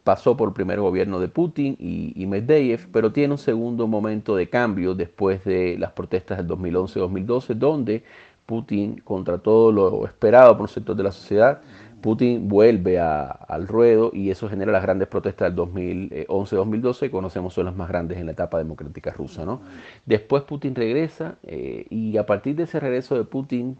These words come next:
y el con-, y el, y el interregno que se da entre dos mil doce y dos mil catorce con la crisis de Crimea, el régimen comienza a mutar, eh, hacia un régimen más nacionalista, más conservador y más autoritario, ¿no?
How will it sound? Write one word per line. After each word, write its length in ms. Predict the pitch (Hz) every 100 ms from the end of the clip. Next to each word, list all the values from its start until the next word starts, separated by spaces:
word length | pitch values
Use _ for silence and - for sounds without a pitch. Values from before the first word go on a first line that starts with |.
| -
y 260 | - 90 85
el 160 | 80
con-, 260 | - 90 85
y 80 | 73
el, 180 | 71 62
y 120 | 82
el 80 | 87
interregno 500 | 87 87 98 104 107
que 60 | 101
se 120 | 95
da 60 |
entre 200 | 92 98
dos 120 | 87 95
mil 180 | 90
doce 220 | 98 101 95
y 40 |
dos 80 | 87
mil 140 | 87
catorce 380 | - 90 101 98
con 100 | 90
la 80 | 85
crisis 280 | 101 101 104
de 80 |
Crimea, 440 | - 92 98 104 101 _ _ _
el 160 | 101
régimen 320 | 101 127 127 113
comienza 460 | 104 107 113 -
a 20 |
mutar, 600 | 107 104 107 117 101 - _ - _ _ _
eh, 640 | - 92 87 85 85 85 -
hacia 300 | 82 80 101
un 60 |
régimen 320 | 104 113 113 101
más 180 | 127
nacionalista, 640 | 156 147 143 123 120 - 110
más 220 | 110 123
conservador 680 | - 123 127 113 104 110 110
y 100 | 123
más 180 | 104 90
autoritario, 720 | 98 95 85 76 - 62 -
¿no? 120 | -